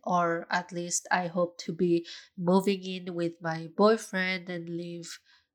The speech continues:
together, and we would raise my corgi dog,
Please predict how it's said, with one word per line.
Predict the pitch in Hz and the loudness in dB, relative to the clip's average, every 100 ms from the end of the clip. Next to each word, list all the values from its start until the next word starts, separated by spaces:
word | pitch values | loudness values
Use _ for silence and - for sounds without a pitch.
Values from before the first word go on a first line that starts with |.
| _ - | _ -4
together, | 170 175 208 202 175 175 175 175 _ | 0 6 6 6 4 2 0 -8 _
and | 185 175 170 | -4 -2 -4
we | 180 | -6
would | 170 170 170 - _ _ - | -4 0 -2 -4 _ _ -4
raise | 175 175 175 170 170 180 | 4 6 6 4 -2 -2
my | 170 165 165 165 - | -4 -4 -6 -12 -6
corgi | - 196 190 208 | 0 2 2 -4
dog, | 175 170 170 170 165 | -2 -2 -2 -4 -8